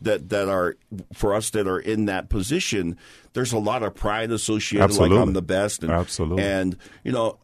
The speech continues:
Speaker 1: I, I, I kinda don't know how to act. You know, I'm going to the training table and I'm, I'm embarrassed. I don't wanna talk about practice. And, um, it, it was, it was, um, just one of those, those moments that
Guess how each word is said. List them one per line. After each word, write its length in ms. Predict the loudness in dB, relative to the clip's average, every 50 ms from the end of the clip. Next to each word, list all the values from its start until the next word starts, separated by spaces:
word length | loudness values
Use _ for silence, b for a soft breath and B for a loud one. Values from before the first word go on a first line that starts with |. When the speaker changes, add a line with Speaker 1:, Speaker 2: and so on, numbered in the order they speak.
| -6 -4
Speaker 1:
I, 60 | -4
I, 440 | -4 -2 -2 -2 -2 -2 -2 -4 -4
I 20 | -4 -6 -10 -18 -18 -18 _ -16 -6
kinda 400 | -4 -2 -2 0 -2 -2 -4 -8 _ _ _ _ _ _ _ _ _ _ _ _ -4
don't 220 | -2 0 0 2
know 100 | 2 2
how 180 | 0 0 0 -2
to 180 | -2 -4 -4
act. 500 | -4 -4 -2 -4 -4 -6 -10 -16 -18 -18 -18 -20 _ b b b b b b b
You 120 | -2 -2
know, 240 | 0 0 0 0 0
I'm 300 | 0 0 -2 -2 -4 -4
going 240 | -2 0 0 0 0
to 40 | -2
the 60 | -4
training 420 | -4 -4 -4 -2 -2 -2 -2 -2 -2
table 460 | -2 -2 -2 0 0 0 0 0 0
and 120 | -2 -2
I'm, 220 | -2 -2 -4 -4 -4 _
I'm 140 | -4 -2 -2
embarrassed. 560 | -2 -4 -2 -2 -2 0 0 0 -2 -2 -2
I 60 | -2 0
don't 120 | 0 0
wanna 240 | 0 0 0 -2 -4
talk 300 | -2 -2 -4 -2 -2 -4
about 300 | -2 0 0 -2 0 -2
practice. 580 | -2 -2 -2 -2 -4 -4 -4 -4 -4 -6 -6
And, 200 | -6 -6 -8 -8 B B B B B B B -4
um, 540 | -2 0 0 0 -2 -2 -4 -8 -12 -16 _ _ -20 -20 -20 -20 -14 -4
it, 240 | -2 0 0 0 0 _
it 160 | 0 0 2
was, 560 | 2 0 2 4 2 2 2 0 -2 -4 -6 _ _ _
it 140 | -2 0 0
was, 640 | 2 0 2 2 2 0 0 -2 -4 -4 -6 -10 _ _
um, 460 | -2 0 2 2 0 0 -2 -6 -8 -8
just 260 | -6 -6 -6 -6 -4
one 180 | -4 -2 -2 0
of 100 | 0 0
those, 320 | 2 2 2 2 0 -4
those 320 | -2 0 0 2 2 0 0
moments 640 | 0 0 2 2 2 2 2 0 0 -2 -4 -4
that 360 | -2 -2 0 0 0 -2 -4